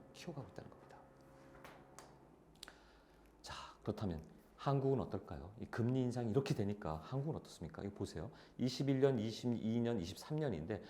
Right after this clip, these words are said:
앞으로 이십삼 년 전망을 할 때 어떻습니까? 지디피도 일 점 팔 프로 뚝뚝뚝 떨어지는 거고, 예, 민간 소비도 줄어들고 설비 투자도, 예, 조금 설비 투자 좀 늘어나요. 왜? 건설은 재건축, 재개발 관련돼서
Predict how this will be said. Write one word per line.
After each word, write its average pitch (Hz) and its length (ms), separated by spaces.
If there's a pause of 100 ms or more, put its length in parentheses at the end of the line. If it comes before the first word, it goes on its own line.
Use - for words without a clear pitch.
(140)
앞으로 - 340
이십삼 185 400
년 196 140
전망을 107 400
할 131 120 (100)
때 82 240 (220)
어떻습니까? - 600 (280)
지디피도 117 840
일 101 160
점 113 160
팔 123 160
프로 120 200
뚝뚝뚝 180 400
떨어지는 135 380
거고, 87 300 (280)
예, 101 80 (120)
민간 117 320
소비도 147 580
줄어들고 104 580 (220)
설비 180 380
투자도, 147 800
예, 120 100
조금 - 320
설비 202 220
투자 214 160
좀 196 140
늘어나요. 139 340
왜? 104 100
건설은 156 500 (360)
재건축, 123 560
재개발 107 440
관련돼서 90 540